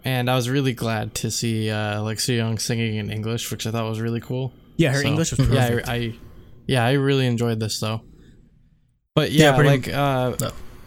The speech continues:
Speaker 1: like, uh, back in the day, like, Sooyoung was probably, like, the third best at English, obviously, besides, like, Jessica and Tiffany.
Speaker 2: Mm-hmm.
Speaker 1: Now I'd say that Seohyun's probably better now, but yeah,
Speaker 3: Mm-hmm.
Speaker 1: her and,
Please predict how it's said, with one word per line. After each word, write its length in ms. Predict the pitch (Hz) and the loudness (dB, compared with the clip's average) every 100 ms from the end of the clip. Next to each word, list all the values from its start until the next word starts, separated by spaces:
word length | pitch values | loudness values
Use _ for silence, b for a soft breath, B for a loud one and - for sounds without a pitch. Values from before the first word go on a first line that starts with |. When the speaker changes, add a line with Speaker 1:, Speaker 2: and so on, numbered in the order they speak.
| - | -8
Speaker 1:
like, 340 | 139 131 - - | -4 -4 -6 -8
uh, 520 | 131 135 127 117 117 120 | -4 -2 0 -2 -4 -2
back 260 | 147 165 | 0 0
in 80 | 185 | 0
the 80 | 139 | 0
day, 240 | 127 123 | 2 2
like, 140 | 117 113 | 2 -2
Sooyoung 340 | 135 131 135 | -2 0 0
was 120 | 127 | 0
probably, 240 | - 123 117 | 0 0 0
like, 160 | 110 | -2
the 80 | 107 | -6
third 280 | 104 110 107 | -6 -4 -4
best 360 | 107 107 - 107 | -4 -4 -4 -4
at 100 | 113 | -2
English, 340 | 113 113 - | -2 -2 -4
obviously, 440 | 113 110 110 - | -4 -4 -4 -4
besides, 380 | 113 110 107 104 | -4 -4 -4 -4
like, 100 | 107 | -6
Jessica 360 | 104 113 - 113 | -6 -6 -6 -6
and 100 | 107 | -4
Tiffany. 360 | 107 104 120 131 | -6 -4 0 0
Speaker 2:
Mm-hmm. 160 | 135 120 117 B B | 0 -4 -6 B B
Speaker 1:
Now 180 | 135 139 | 0 2
I'd 120 | 151 | 2
say 220 | - 170 | 2 2
that 460 | 151 131 120 107 - | 2 2 2 -2 -6
Seohyun's 680 | - - - 131 127 147 147 | -6 -4 -2 0 0 0 -2
probably 320 | 151 143 135 | 0 0 0
better 320 | 113 113 123 | 0 -2 -2
now, 340 | 127 131 143 147 - - | -2 -2 -4 -8 -18 -6
but 260 | 123 117 - - | -4 -2 -2 2
yeah, 220 | 135 113 | 4 4
Speaker 3:
Mm-hmm. 80 | 113 | 2
Speaker 1:
her 140 | 131 | 2
and, 440 | 143 135 123 117 | 0 -2 -2 -4